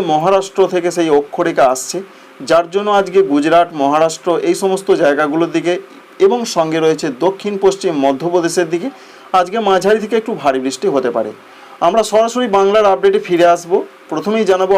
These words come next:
আলিপুর আবহাওয়া দপ্তর কী জানাচ্ছেন। আজকে সকালের দিকের যে আপডেট রয়েছে,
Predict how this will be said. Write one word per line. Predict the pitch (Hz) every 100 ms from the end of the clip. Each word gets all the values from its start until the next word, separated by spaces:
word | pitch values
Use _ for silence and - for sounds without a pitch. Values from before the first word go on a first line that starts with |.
| 170
আলিপুর | 170 185
আবহাওয়া | 165 160 165 175
দপ্তর | 175 190
কী | 170
জানাচ্ছেন। | 165 156 151 - 170 - - - - - 170
আজকে | 170 190 233
সকালের | 196 180 190 202
দিকের | 196 220 214
যে | 208
আপডেট | 180 175 196
রয়েছে, | 196 165